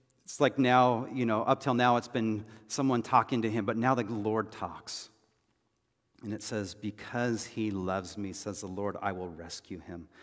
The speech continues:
I will protect him, for he acknowledges my name. He will call on me, and I will answer him. I will be with him in trouble.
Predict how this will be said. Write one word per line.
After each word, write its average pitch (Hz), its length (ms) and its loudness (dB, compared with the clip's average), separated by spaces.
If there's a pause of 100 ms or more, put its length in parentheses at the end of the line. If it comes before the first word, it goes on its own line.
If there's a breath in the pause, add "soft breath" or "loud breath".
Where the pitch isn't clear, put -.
(160 soft breath)
I 117 140 4
will 117 160 0
protect - 580 -6
him, 95 140 -6
for - 180 -8
he 117 180 -2
acknowledges 110 760 0
my 110 160 0
name. 101 440 -4 (280 loud breath)
He 143 160 0
will 123 140 2
call 151 380 6
on 143 160 8
me, 147 140 8
and 139 100 4
I 147 160 12
will 131 280 8
answer 151 440 4
him. 110 360 -2 (360 loud breath)
I 156 140 10
will 151 160 10
be 147 260 2
with 151 380 4
him 170 380 4
in 170 260 8
trouble. 151 560 6